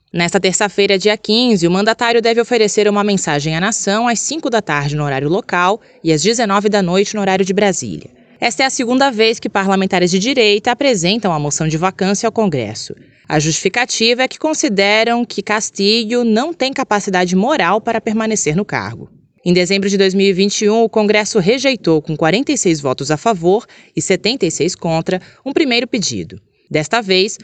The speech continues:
o texto foi aprovado apenas cinco dias após o Legislativo confirmar o quarto gabinete de ministros formado pelo presidente em apenas sete meses de gestão. O debate sobre a moção de vacância está agendado para o próximo dia vinte e oito deste mês.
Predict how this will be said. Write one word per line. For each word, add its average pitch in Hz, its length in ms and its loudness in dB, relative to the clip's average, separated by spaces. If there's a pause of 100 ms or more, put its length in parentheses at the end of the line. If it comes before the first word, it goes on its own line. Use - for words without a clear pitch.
(220)
o 220 60 0
texto 254 280 -2
foi 254 160 2
aprovado 208 480 0
apenas 220 360 0
cinco 349 480 0
dias 202 400 2
após 151 320 0
o 165 60 2
Legislativo 190 800 0
confirmar 208 760 0
o 226 60 0
quarto 202 400 -2
gabinete 151 440 -2
de 156 100 0
ministros 208 580 0
formado 196 460 2
pelo 220 200 2
presidente 185 640 0
em 196 80 0
apenas 180 400 -2
sete - 560 -2
meses 175 360 2
de 180 100 2
gestão. 127 580 -2 (380)
O - 80 0
debate 202 400 0
sobre 202 220 2
a - 20 0
moção 202 320 0
de 185 100 2
vacância 220 560 0
está 240 180 0
agendado 214 460 2
para 226 220 0
o 214 40 0
próximo 226 440 0
dia 208 240 2
vinte 202 440 0
e 240 40 4
oito 208 240 0
deste 208 300 0
mês. 120 440 -6